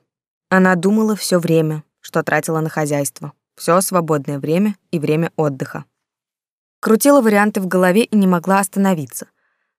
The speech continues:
Ну, вот не аналитик она ни разу. Пожалуй, стоит посоветоваться с Рейвой Сариной. Дама явно гораздо лучше, чем Елена, разбиралась в серьезных вопросах.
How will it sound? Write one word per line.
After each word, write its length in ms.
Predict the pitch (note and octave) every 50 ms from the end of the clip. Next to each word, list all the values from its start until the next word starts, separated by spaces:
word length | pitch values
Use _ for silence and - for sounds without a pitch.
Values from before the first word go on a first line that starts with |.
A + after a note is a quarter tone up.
| _ -
Ну, 240 | G3+ G#3+ B3 C4 B3
вот 220 | - A3 B3+ B3 _ -
не 100 | A#3 A#3+
аналитик 540 | B3 B3+ B3+ B3+ B3 A#3 F3+ - - - -
она 160 | D#3 D3+ D3
ни 100 | D3 E3
разу. 340 | G3 G#3 F3+ C#3+ - - - _ _ _ _ _ _ _ _ _ _ _ _ _ _ _ _ _ _ _ _ _ _ _ _ _ _ _ _ _ _ -
Пожалуй, 420 | - F3 D3+ E3+ F#3 G#3+ A3+ A#3+ A3+
стоит 260 | - - F#3+ F#3 -
посоветоваться 600 | - F3+ - D#3+ D3+ D#3+ E3+ - G3+ G3+ - G3+
с 80 | F#3 -
Рейвой 300 | - D3 D3+ D3+ E3+ E3
Сариной. 520 | - E3+ E3+ D#3+ C#3+ C3 B2+ D3 D3+ _ _ _ _ _ _ _ _ -
Дама 320 | F3+ F3+ F3 G3 A3 A#3
явно 320 | A3 E3 D3+ D3 D#3 D#3 D3+
гораздо 400 | - D#3+ D#3 D#3 C#3 C#3 D#3+ D#3
лучше, 300 | D#3 E3 - - - F3+
чем 180 | - F3 D#3+
Елена, 400 | D#3+ D3 D#3+ D3+ E3 G3 G#3+ G#3+
разбиралась 500 | F#3+ E3+ D3 C3+ D#3+ D3+ D#3+ E3+ F3+ -
в 60 | -
серьезных 480 | - F3+ D3 D3 D3+ D3+ C#3 D#3 - -
вопросах. 540 | E3 D#3 - - C#3+ C3+ - - - _